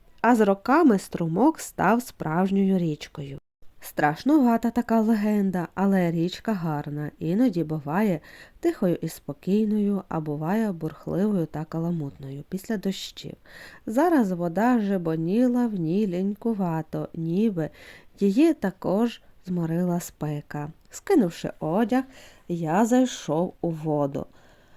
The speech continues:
яка за два десятки кроків сягнула мені грудей. Була прохолодна, але в таку спеку то просто супер.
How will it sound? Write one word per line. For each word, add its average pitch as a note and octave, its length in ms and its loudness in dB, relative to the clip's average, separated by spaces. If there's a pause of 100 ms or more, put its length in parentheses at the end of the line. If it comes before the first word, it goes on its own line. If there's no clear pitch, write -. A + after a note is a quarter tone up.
(360)
яка G3 720 2
за F#3 400 2
два F3+ 380 0
десятки A3 800 0
кроків F#3 760 -2
сягнула E3+ 800 -2
мені D#3+ 360 -2
грудей. D#3 600 -2 (640)
Була C#4+ 440 6
прохолодна, F3+ 1080 2 (280)
але A#3+ 420 4
в G#3+ 60 -4
таку F#3+ 360 -2
спеку A#3+ 680 -2
то F3 160 -4
просто E3+ 520 -4
супер. - 560 -10